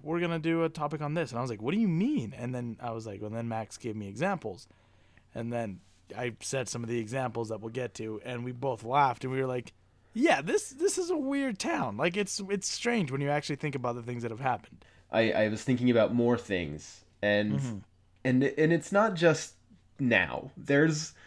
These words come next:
Speaker 2: weird little historical things, and I'm pretty sure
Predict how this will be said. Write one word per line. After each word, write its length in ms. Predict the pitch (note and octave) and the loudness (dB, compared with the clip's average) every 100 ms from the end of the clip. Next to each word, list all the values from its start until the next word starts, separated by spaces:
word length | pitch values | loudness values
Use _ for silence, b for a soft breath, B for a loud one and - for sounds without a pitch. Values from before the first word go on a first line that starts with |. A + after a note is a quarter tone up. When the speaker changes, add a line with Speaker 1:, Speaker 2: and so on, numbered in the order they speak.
| b b b - | b b b -10
Speaker 2:
weird 500 | B2 C3+ F#3 G3+ E3+ | -4 2 6 6 8
little 240 | F3 D#3+ | 6 6
historical 500 | C#3 C3 - C3 B2+ | 4 2 4 4 6
things, 200 | A#2+ A#2+ | 4 2
and 120 | - D3+ | 4 2
I'm 120 | E3 | 4
pretty 180 | C#4 C#4 | 6 6
sure 220 | F3+ | 6